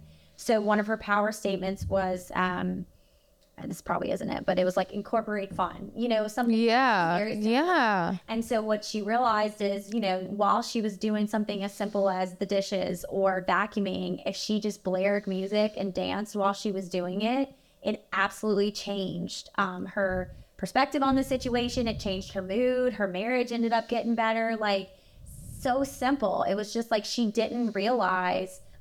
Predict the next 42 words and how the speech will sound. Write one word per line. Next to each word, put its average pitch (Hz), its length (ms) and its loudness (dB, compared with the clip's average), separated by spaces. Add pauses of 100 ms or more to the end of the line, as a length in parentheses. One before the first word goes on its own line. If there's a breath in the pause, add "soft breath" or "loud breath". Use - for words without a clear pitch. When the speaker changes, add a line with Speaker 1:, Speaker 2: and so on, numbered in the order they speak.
Speaker 1:
before 220 800 2
she - 300 0
and 220 80 0
I 202 100 -2
started 196 320 0
meeting 208 260 -2
together 185 400 0
that 185 280 0
she - 160 -4
wasn't 202 240 0
having 190 320 -2
fun, 226 260 4
and 196 100 0
she - 140 -4
didn't 202 200 -2
realize 202 340 2
how 196 180 -2
much 185 320 -2 (260)
fun, 254 460 2 (840 loud breath)
how 233 240 2
important 208 440 0
that - 160 -2
was. 214 220 2
Speaker 2:
Right. 208 480 4
Speaker 1:
You 233 80 0
know, 220 180 2
so 220 400 0 (300 loud breath)
if - 80 -8
someone's 262 360 2
looking 240 320 -2
to 214 60 0
go 214 300 2
out 196 160 2
on 196 120 -2
their 185 280 -8
own, 233 580 0 (420 soft breath)
um, 202 520 2
or 220 240 4
leave 208 200 -2
corporate 269 300 0
or 208 280 0
anything, 254 680 0